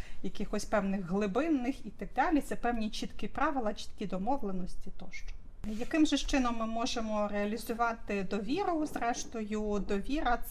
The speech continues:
це бути зрозумілим, бути передбачуваним, бути партнером і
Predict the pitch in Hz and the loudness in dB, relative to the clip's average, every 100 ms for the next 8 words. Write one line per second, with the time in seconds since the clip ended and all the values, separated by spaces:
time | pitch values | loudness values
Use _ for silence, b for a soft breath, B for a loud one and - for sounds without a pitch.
0 | - 220 214 B B B 175 262 262 214 | 4 6 6 B B B 0 0 2 -2
1 | 226 226 214 240 339 262 240 - 233 220 | 0 0 2 2 4 2 2 -2 -2 -4
2 | - 202 196 180 254 311 - 233 220 208 | -2 -2 -2 0 0 0 -2 -2 0 0
3 | 196 185 - 214 214 - 214 190 196 196 | 0 0 0 0 0 0 0 0 0 0
4 | 196 - 240 262 226 220 - 202 220 | 0 0 2 2 2 2 0 0 -4